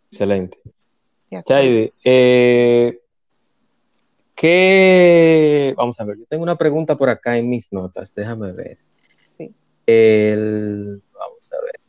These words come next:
Speaker 1: lo tengo. Yo estuve haciendo mi tarea también y encontré,
Speaker 2: <laughs>
Speaker 1: y encontré lo siguiente:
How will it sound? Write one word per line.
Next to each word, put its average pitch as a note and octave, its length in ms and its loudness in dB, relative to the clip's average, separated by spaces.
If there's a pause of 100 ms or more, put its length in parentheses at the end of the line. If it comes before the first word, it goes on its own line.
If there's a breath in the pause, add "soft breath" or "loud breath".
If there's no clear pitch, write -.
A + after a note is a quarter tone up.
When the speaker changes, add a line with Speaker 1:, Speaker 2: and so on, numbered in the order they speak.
(220)
Speaker 1:
lo G#2 100 -8
tengo. - 540 -18
Yo C3 120 -2
estuve F#3 680 2
haciendo C#3+ 520 2
mi C#3+ 120 2
tarea C#3 400 2
también G2 600 -6 (180)
y A#2 180 -4
encontré, D4+ 800 -2 (480)
Speaker 2:
<laughs> - 600 -20
Speaker 1:
y A#2 160 0
encontré C3+ 600 0
lo A#2 140 0
siguiente: F#2 800 -8